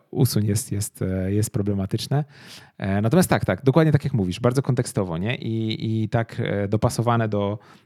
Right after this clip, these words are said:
e, do, do dokładnie tego systemu, z ko-, którego korzystamy. Jak korzystam z HubSpota, no to ona będzie w HubSpocie mi zapisywać lidy,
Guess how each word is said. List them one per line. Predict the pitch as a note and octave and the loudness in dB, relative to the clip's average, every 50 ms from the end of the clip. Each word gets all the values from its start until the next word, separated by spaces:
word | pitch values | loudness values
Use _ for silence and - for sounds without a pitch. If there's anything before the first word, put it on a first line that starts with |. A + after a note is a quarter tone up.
| _ _ | _ _
e, | - - G2 | -4 -2 -2
do, | A2 A#2 A#2+ | -2 -2 -4
do | B2 B2 B2 | -2 -2 0
dokładnie | A#2+ - D3 - - D#3 E3 E3+ F3+ F3 D#3 | 2 2 0 0 0 2 2 4 4 4 2
tego | D3+ C#3+ B2 | 2 0 -2
systemu, | A2+ - - A#2 A#2 | -4 -6 -6 -6 -6
z | G#2+ - | -6 -8
ko-, | - B2 | -8 -8
którego | - - A#2 A#2+ A#2+ A2+ G#2+ | -8 -4 -2 0 0 0 2
korzystamy. | A2+ A2 G#2+ - A#2 G2+ F2+ | 0 0 0 0 0 2 2
Jak | F#2 G2 | 2 2
korzystam | - A#2+ A#2 - B2+ B2+ | 2 2 2 2 0 0
z | - | 0
HubSpota, | - - - - - C#3 C3+ - D3+ E3 E3+ - - - - - - | -2 -4 -4 0 2 2 4 4 4 2 2 0 -6 -16 -12 -6 -2
no | - | 2
to | - C#3 C#3+ | 4 4 6
ona | D3 D3 | 6 6
będzie | C#3 C3 C3 B2+ | 6 4 2 0
w | A#2 | -2
HubSpocie | B2+ A#2+ - - C#3 C3 - C3 | -4 -6 -4 -4 -4 -2 -2 0
mi | B2 A2+ | 0 0
zapisywać | A2 A2 - - - A#2 A2+ A2 G#2 - | 0 0 -2 -2 -2 0 0 0 0 -2
lidy, | A#2 A#2+ B2+ B2 A#2+ B2 A#2+ | -4 -6 -2 0 0 0 0